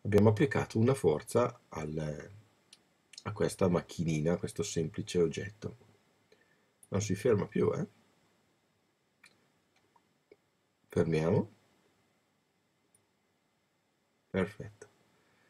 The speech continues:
Possiamo vedere con un zoom, con la rotellina,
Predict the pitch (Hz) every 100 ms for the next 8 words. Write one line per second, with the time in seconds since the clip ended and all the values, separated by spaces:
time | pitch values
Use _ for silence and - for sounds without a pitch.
0 | _ _ - 101 104 101 95 92 92 87
1 | 85 76 71 - _ _ _ - - 90
2 | 85 80 85 135 233 - _ _ _ _
3 | _ _ _ _ _ _ _ _ - _
4 | _ - _ - _ - 90 82 76 80
5 | - _ - - _ _ _ _ _ -
6 | _ _ _ - - 90 92 - 78 92
7 | 117